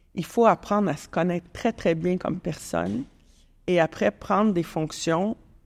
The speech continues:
parce que tout le monde va dire dans la vie, vous avez des choses que vous faites bien, les choses que vous faites moins bien, ben, il faut travailler là-dessus. Non, faut pas travailler sur ce qu'on fait pas bien. Faut travailler sur ce qu'on fait bien. Donc, moi, je dis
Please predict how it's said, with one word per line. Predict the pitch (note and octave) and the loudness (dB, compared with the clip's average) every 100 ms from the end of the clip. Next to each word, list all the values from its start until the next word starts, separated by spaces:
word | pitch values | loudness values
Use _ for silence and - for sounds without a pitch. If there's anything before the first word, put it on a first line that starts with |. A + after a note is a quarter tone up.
| _ _ _ - | _ _ _ -12
parce | E3+ | -4
que | F3 | -2
tout | E3 A#3+ | 0 4
le | A#3+ | 6
monde | C4 B3+ | 6 6
va | E3 | 4
dire | F3+ F#3+ | 2 2
dans | E3+ | 2
la | D3+ | 2
vie, | D#3 F#3 A#3 - | 0 0 -2 -2
vous | D#3+ | 0
avez | C#3 | 0
des | E3 | 0
choses | - G3 | 0 -2
que | - | -2
vous | D#3 | -4
faites | - - D3+ | -4 -6 0
bien, | F#3+ E4+ E4+ - _ - | 2 2 -2 -16 _ -4
les | F3 | -2
choses | - C#4 | 2 2
que | - | 2
vous | F3 | -2
faites | - E3 E3 E3 - | 0 -2 -2 -6 -2
moins | E3+ D#3+ | 0 2
bien, | E3 B3+ | 2 4
ben, | D4 | 4
il | A3+ | 2
faut | G3+ | -2
travailler | F#3+ E3 F3 | 2 4 4
là-dessus. | E3+ C#3+ - - - - - - - - - - | 2 0 -6 -16 -18 -20 -20 -20 -20 -20 -16 0
Non, | G#3 D#4+ D4 - - _ | 4 6 4 -8 -20 _
faut | E3 | -2
pas | E3 D#4 | 4 4
travailler | - F3 - | 6 4 2
sur | F#3 - | -2 -6
ce | - | -6
qu'on | D#3+ | -4
fait | - | -4
pas | - D3+ | -2 -2
bien. | D3+ D#3 - - | 0 -4 -8 -2
Faut | - | 2
travailler | - A#3 A3+ D#4 | 4 6 8 6
sur | D#4 G#3+ | 4 2
ce | - | 6
qu'on | G#3+ | 6
fait | - | 4
bien. | F3 D#3+ - - - - - | 2 2 0 -8 -20 -20 -4
Donc, | F3 E3+ | -2 2
moi, | F#3 G3+ | 2 0
je | E3 | -2
dis | E3 | -10